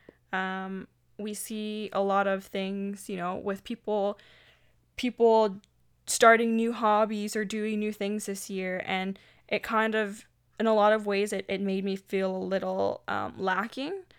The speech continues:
because I didn't, you know, become, like, productive or whatever, or have anything to show for,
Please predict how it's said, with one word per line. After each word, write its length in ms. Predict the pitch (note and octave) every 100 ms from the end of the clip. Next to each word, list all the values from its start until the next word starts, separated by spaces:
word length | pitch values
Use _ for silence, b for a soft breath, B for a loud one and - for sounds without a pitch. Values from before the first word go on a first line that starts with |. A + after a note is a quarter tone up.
| b b -
because 320 | - F#3+ -
I 240 | - F3+ F#3+
didn't, 320 | G3+ G#3+ - _ -
you 140 | G3+
know, 300 | F#3+ G3+ - _ _ _ _ _ _ _ _ _ _ -
become, 420 | G#3+ G#3+ G3 G3+
like, 160 | F#3+
productive 580 | - G3+ F3 - A3 A3
or 120 | A#3+
whatever, 560 | A#3 A#3 A#3 C4 C#4+ D#4
or 360 | - F#3 F3+ F#3
have 260 | F3 F3+
anything 260 | F#3 F#3+ G3
to 140 | F#3+
show 360 | F3+ - E3+ F#3
for, 460 | - F3 E3+ E3